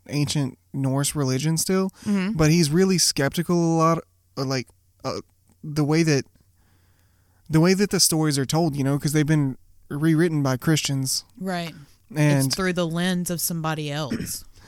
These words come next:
Speaker 1: Yeah, so him
Speaker 2: Yeah.
Speaker 1: being, him being this archaeologist, he kind of looks for evidence in, like, the archaeology
Speaker 2: Okay.
Speaker 1: to support his religious beliefs.
Speaker 2: Ooh.
Speaker 1: Yeah.
Speaker 2: I
Speaker 1: It's
Speaker 2: like it.
Speaker 1: interesting.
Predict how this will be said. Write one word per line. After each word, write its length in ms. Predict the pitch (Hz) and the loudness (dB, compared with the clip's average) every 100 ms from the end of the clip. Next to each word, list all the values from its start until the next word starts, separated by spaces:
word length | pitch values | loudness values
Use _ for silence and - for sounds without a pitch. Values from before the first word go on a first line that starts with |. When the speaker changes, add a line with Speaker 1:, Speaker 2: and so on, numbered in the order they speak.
| - - | -20 2
Speaker 1:
Yeah, 200 | 180 151 | 4 6
so 180 | 147 139 | 4 4
him 200 | 170 190 | 4 6
Speaker 2:
Yeah. 40 | |
Speaker 1:
being, 480 | 175 156 135 131 - - - | 6 6 6 2 -2 -8 0
him 240 | 160 165 | 2 4
being 340 | 160 143 135 | 4 4 4
this 440 | 131 135 - - - _ _ _ _ - | 2 4 4 2 -2 _ _ _ _ -2
archaeologist, 880 | 143 139 135 160 147 131 127 - - | -2 2 4 4 4 2 0 -2 -2
he 80 | 156 | -2
kind 300 | - 151 135 | 2 2 2
of 180 | 123 - - - - - - _ _ _ _ _ _ | -2 -8 -20 -20 -20 -20 -20 _ _ _ _ _ _
looks 320 | - 156 160 | 0 2 2
for 140 | - 135 | 0 0
evidence 460 | 135 135 135 123 | 0 2 2 2
in, 340 | 139 127 123 - _ _ _ 180 | 2 0 -2 -8 _ _ _ -10
like, 340 | 147 131 - | -4 -4 -2
the 140 | 139 | 0
archaeology 840 | 131 127 135 131 139 135 135 120 135 _ _ _ _ _ - | 0 0 0 0 2 0 -2 -6 -10 _ _ _ _ _ -10
Speaker 2:
Okay. 260 | 208 202 | -6 -4
Speaker 1:
to 220 | 175 143 123 | 0 0 0
support 500 | - 143 147 135 123 | -2 0 -2 0 0
his 400 | 131 120 - - - - | -2 -2 -4 -6 -14 -14
religious 500 | 135 131 135 139 123 | -6 -2 0 -2 -4
beliefs. 520 | 120 117 - - - - | -6 -10 -10 -12 -14 -6
Speaker 2:
Ooh. 840 | 170 202 359 403 262 180 160 117 113 | -4 -2 -2 -2 -4 -4 -6 -8 -2
Speaker 1:
Yeah. 380 | 143 143 123 - - - - - - - | 2 2 0 -6 -18 -20 -20 -20 -20 -6
Speaker 2:
I 100 | 208 | 0
Speaker 1:
It's 80 | 208 | 2
Speaker 2:
like 80 | 240 | 4
it. 40 | |
Speaker 1:
interesting. 520 | 277 156 135 143 131 | 2 0 -2 -2 -6